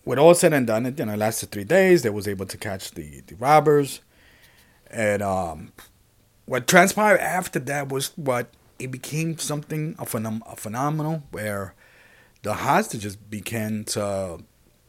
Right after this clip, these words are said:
uh, you know, trying to look for money, kind of, uh,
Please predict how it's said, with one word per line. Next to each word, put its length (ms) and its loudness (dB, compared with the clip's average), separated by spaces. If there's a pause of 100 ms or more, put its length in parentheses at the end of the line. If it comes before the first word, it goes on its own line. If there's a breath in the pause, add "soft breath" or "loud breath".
(720)
uh, 240 -10 (240)
you 80 -8
know, 120 -6
trying 240 0
to 40 0
look 160 0
for 140 -2
money, 300 0
kind 240 -4
of, 180 -2
uh, 320 0